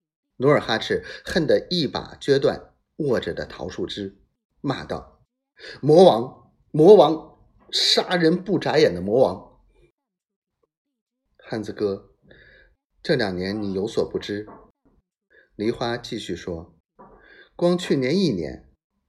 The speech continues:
李成梁就杀了你们建州一千多人，广宁城的四门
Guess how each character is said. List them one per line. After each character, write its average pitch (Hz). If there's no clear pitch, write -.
李 117
成 131
梁 123
就 -
杀 156
了 160
你 107
们 92
建 123
州 127
一 151
千 165
多 110
人， 76
广 107
宁 127
城 104
的 120
四 -
门 87